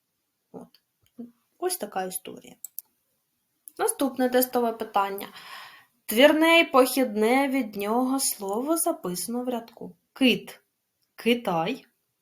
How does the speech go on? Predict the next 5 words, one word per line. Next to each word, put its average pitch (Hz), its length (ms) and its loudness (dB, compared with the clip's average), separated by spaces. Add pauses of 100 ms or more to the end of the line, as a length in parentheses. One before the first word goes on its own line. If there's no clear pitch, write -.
(340)
кава, 175 540 4 (360)
кавалер, 240 800 2 (640)
мис, 202 600 0 (380)
миска, 208 680 -2 (280)
сад, 202 600 0